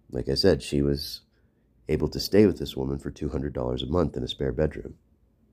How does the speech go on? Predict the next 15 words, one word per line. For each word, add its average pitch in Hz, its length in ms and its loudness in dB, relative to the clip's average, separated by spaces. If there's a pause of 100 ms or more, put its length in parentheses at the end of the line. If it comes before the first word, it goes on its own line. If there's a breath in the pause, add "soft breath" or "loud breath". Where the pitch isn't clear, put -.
(1300)
She - 200 0
repaid 82 360 4
this 80 160 -2
woman's 80 300 2
kindness 80 440 0
by 71 220 -4
stealing 78 440 0
her 78 120 2
entire 85 400 0
collection 76 800 -2
of 65 220 -4
leather-bound 71 720 2
California 69 600 -2
law 62 220 0
books. - 540 -12